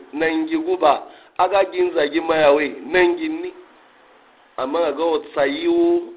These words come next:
ya gi nza giya. Karo, karo na funin na ga ga wa lawa ya nza giya. Ba gi wato karo guba, amma wa yin ni abe fa ya wayo,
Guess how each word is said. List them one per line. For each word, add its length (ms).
ya 180
gi 160
nza 220
giya. 200
Karo, 440
karo 300
na 220
funin 440
na 100
ga 220
ga 100
wa 160
lawa 220
ya 120
nza 240
giya. 200
Ba 220
gi 140
wato 280
karo 280
guba, 440
amma 220
wa 160
yin 180
ni 80
abe 260
fa 180
ya 120
wayo, 400